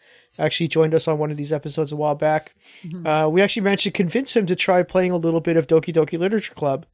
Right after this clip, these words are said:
Speaker 2: Mm-hmm.
Speaker 1: And he actually, uh,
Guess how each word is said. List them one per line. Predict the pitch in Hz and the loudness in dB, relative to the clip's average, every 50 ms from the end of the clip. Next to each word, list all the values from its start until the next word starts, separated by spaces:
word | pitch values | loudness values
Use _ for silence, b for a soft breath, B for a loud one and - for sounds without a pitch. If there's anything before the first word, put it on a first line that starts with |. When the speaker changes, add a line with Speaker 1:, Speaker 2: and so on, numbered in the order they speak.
| B B B | B B B
Speaker 2:
Mm-hmm. | 247 226 269 285 277 220 B B B _ | -2 -2 0 -2 -2 -8 B B B _
Speaker 1:
And | 175 156 156 160 165 165 170 165 | -2 2 4 4 4 4 2 -2
he | 147 - - 208 214 208 214 214 | -6 -4 -2 0 0 2 2 4
actually, | 202 185 196 185 - - - 196 196 196 190 190 190 190 | 4 4 4 2 0 -2 -2 0 0 2 2 2 2 2
uh, | 180 170 170 170 170 170 | 4 4 6 6 4 4